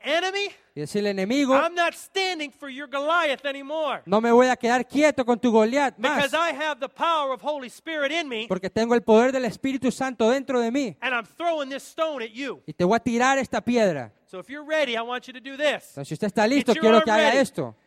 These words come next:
Speaker 1: because
Speaker 2: Prepare
Speaker 1: we're
Speaker 2: su
Speaker 1: gonna throw
Speaker 2: brazo,
Speaker 1: some stones at the enemy tonight,
Speaker 2: porque le vamos a
Speaker 1: amen?
Speaker 2: tirar piedras al enemigo en
Speaker 1: Get,
Speaker 2: esta
Speaker 1: get
Speaker 2: noche.
Speaker 1: your arm ready.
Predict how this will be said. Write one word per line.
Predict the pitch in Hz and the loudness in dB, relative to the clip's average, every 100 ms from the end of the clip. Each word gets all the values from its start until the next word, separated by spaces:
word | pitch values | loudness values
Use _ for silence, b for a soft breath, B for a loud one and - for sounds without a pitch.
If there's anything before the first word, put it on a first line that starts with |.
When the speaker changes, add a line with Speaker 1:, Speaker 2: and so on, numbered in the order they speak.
| - | -10
Speaker 1:
because | 170 | -6
Speaker 2:
Prepare | 160 214 | -2 0
Speaker 1:
we're | 240 | 0
Speaker 2:
su | 349 | 0
Speaker 1:
gonna | 320 269 | 0 0
throw | 339 | 0
Speaker 2:
brazo, | 320 220 | 0 -4
Speaker 1:
some | 269 | -10
stones | - 330 320 294 226 | -8 -4 -2 -4 -8
at | 240 | -8
the | 269 | -6
enemy | 285 269 226 | -6 -6 -10
tonight, | - 220 202 | -8 -6 -4
Speaker 2:
porque | |
le | 190 | -2
vamos | 220 240 | 0 2
a | |
Speaker 1:
amen? | 302 294 | 2 0
Speaker 2:
tirar | 226 254 240 | -2 -2 -4
piedras | 233 294 285 233 | -4 -2 -2 -2
al | 220 | -6
enemigo | 208 226 285 226 | -6 -4 -2 -2
en | |
Speaker 1:
Get, | 214 | -2
Speaker 2:
esta | - | 0
Speaker 1:
get | 233 | 2
Speaker 2:
noche. | 262 302 | 2 0
Speaker 1:
your | 339 | -4
arm | 339 330 | -2 -2
ready. | 330 302 214 | 0 -2 -2